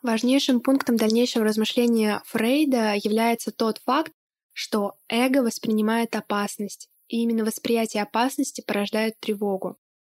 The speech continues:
Фрейд говорит о тревоге, вызванной эго. И, стремясь избежать опасности, эго вытесняет импульсы и желания, которые несут в себе эту опасность. «Не вытеснение породило тревогу», говорит Фрейд, корректируя свою прежнюю теорию.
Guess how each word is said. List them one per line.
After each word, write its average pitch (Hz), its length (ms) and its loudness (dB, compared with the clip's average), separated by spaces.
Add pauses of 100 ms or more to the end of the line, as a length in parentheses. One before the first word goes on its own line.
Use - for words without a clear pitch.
(480)
Фрейд 269 240 -2
говорит 233 280 0
о 226 60 0
тревоге, 226 680 0
вызванной 214 420 -2
эго. 196 360 -6 (680)
И, 220 340 0
стремясь 240 480 0
избежать 226 400 0
опасности, 262 760 -2
эго 254 320 2
вытесняет 233 640 -2 (120)
импульсы 247 560 0
и - 20 2
желания, 214 680 0
которые 202 340 -2
несут 233 300 -4
в - 60 -12
себе 214 300 -2
эту 226 180 0
опасность. 208 800 -4 (880)
«Не 233 140 0
вытеснение 285 680 2
породило 220 500 0
тревогу», 214 520 0
говорит 202 380 -2
Фрейд, 190 420 -4 (120)
корректируя 202 540 -6
свою 196 280 -8
прежнюю 196 440 -4
теорию. 190 500 -4